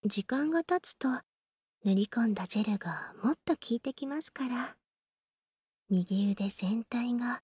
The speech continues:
さらに温かくなっていきますよ。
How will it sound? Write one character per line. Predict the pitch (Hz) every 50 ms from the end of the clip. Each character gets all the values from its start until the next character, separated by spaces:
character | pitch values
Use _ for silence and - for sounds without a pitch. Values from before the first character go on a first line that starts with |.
| _ _ _ _ _ _ _ _ _ _ _ _ _ -
さ | - - 240 277
ら | 320 349
に | 349 311 247 214
温 | 185 - - 240 - 302
か | - - 349
く | - - 269
な | 254 240
っ | 240
て | - _ 226
い | 208 208
き | 208 - - 214
ま | 214 226 226
す | - - 220
よ。 | 208 208